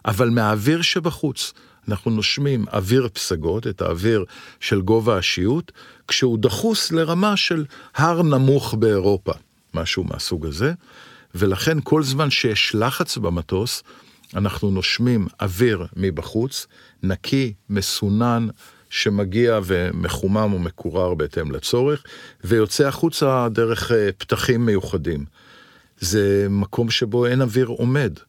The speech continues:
כל כמה דקות, כל האוויר במטוס מתחלף, ואנחנו מקבלים אוויר חדש מבחוץ. אז, אה,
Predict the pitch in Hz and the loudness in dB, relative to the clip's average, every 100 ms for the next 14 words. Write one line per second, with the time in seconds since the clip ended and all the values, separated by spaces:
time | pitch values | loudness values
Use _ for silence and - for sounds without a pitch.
0 | _ _ _ _ _ - 110 117 120 - | _ _ _ _ _ -4 0 2 0 0
1 | 110 113 92 - 123 - - 131 135 135 | 0 0 -2 -2 -2 -4 0 2 2 0
2 | 107 110 104 98 92 90 95 - 87 - | -2 0 -2 -2 -4 -6 -8 -8 -10 -10
3 | - 85 117 127 - - - - _ - | -6 -4 -4 -6 -12 -20 -20 -20 _ -8
4 | 90 85 92 82 90 92 98 90 92 95 | -6 -4 -6 -6 -2 0 0 0 0 -2
5 | 92 - - 101 92 95 - 82 78 80 | -2 -10 -6 -2 0 -2 -2 -6 -8 -10
6 | - - - - _ _ _ _ _ - | -10 -10 -10 -16 _ _ _ _ _ -20
7 | - 80 76 90 92 92 | -10 -8 -4 0 0 0